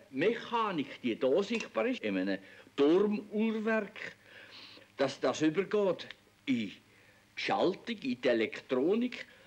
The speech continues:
dass eines Tages solche Geräte überhaupt nur noch historische Bedeutung haben. Wenn heute in den Schaltungen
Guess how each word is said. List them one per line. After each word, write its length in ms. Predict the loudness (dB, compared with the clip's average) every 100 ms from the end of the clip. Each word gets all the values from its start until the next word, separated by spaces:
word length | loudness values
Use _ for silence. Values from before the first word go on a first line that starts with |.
| -14 -4
dass 300 | -2 -2 -2
eines 420 | 2 2 2 -2
Tages 520 | -4 -4 -4 -6 -8 -18 _ -2
solche 380 | 0 0 -2
Geräte 460 | 0 0 2 0 -4
überhaupt 840 | -2 0 0 -2 -2 0 -2 -4
nur 180 | 2 2
noch 200 | 2 -4 -4
historische 720 | -8 0 4 4 2 -2 -4
Bedeutung 520 | -4 -4 -4 -6 -8 -4
haben. 180 | -4 -4 -8 -20 -20 -20 -20 -20 -20 _ _ _ _ _ _ _ -8
Wenn 320 | 0 4 4 4
heute 360 | 0 -4 -16 -16 _ _ _ _ _ -4
in 160 | -2
den 300 | 2 2 2 -4 -18 -20 -20 -20 -10
Schaltungen 880 | -4 0 2 0 -2 0 2 2